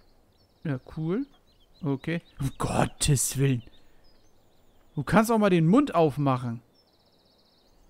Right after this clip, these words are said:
Ja, und nimm mal die Hände aus den Taschen. Wollen wir verreisen oder was?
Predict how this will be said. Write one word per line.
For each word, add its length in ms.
Ja, 160
und 120
nimm 120
mal 80
die 100
Hände 180
aus 120
den 100
Taschen. 320
Wollen 160
wir 40
verreisen 480
oder 220
was? 160